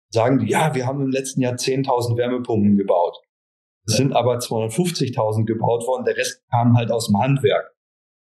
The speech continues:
So, und dann wird jemand als Wärmepumpenkönig gefeiert für zehntausend und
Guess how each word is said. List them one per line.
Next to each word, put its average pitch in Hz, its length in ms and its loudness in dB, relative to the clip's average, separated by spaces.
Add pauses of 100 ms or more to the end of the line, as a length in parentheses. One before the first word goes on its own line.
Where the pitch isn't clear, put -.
(120)
So, 110 100 2
und 104 60 4
dann 101 160 2
wird 117 160 0
jemand 131 280 0
als 110 220 -6
Wärmepumpenkönig 131 880 -2
gefeiert 127 480 -2
für 117 140 -4
zehntausend 117 800 0
und 117 320 0